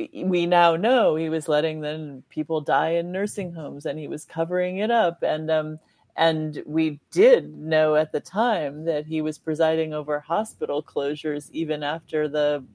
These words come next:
um, pandemic began. Um, so, um, so the, the, the Cuomo sexual, um, you know, ador-, wave of adoration was never exactly rational. But on the other hand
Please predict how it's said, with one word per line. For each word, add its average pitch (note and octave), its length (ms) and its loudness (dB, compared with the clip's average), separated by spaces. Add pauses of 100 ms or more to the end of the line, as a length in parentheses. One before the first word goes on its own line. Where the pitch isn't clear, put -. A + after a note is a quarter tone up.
(380)
um, C#3+ 300 -4
pandemic C#3+ 560 -4
began. E3+ 600 0 (480)
Um, D#3+ 360 4 (140)
so, F#3 400 6
um, E3 280 4 (300)
so C4+ 200 4
the, G#3+ 200 6
the, G#3 380 4
the G3+ 120 2
Cuomo G#3+ 320 -2
sexual, F3+ 640 0 (280)
um, D#3 280 0 (340)
you E3+ 160 0
know, D3 180 -4
ador-, E3+ 400 4
wave F#3 320 4
of F3 120 4
adoration E3 680 0
was E3 220 0
never F3 480 0 (300)
exactly F3 560 2
rational. E3+ 720 0 (320)
But F#3 180 4
on F3 160 0
the F#3 80 0
other F#3 220 4
hand E3 380 -6